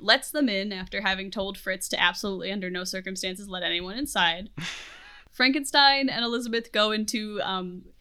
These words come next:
what I like to call, uh, nineteen thirties romantic two-shot, which is where, uh, the main romantic interest in a movie will go into that shot where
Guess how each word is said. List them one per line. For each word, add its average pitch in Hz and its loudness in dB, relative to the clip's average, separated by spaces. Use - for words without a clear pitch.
what 233 0
I 302 4
like 311 0
to 277 -4
call, 247 -4
uh, 202 -2
nineteen 285 4
thirties 254 0
romantic 214 -2
two-shot, 269 0
which 220 -12
is 214 -6
where, 202 2
uh, 190 0
the 185 0
main 214 0
romantic 214 4
interest 226 -2
in 220 -4
a 208 -2
movie 214 -4
will 202 -6
go 202 0
into 196 -2
that 190 -4
shot 190 0
where 185 -6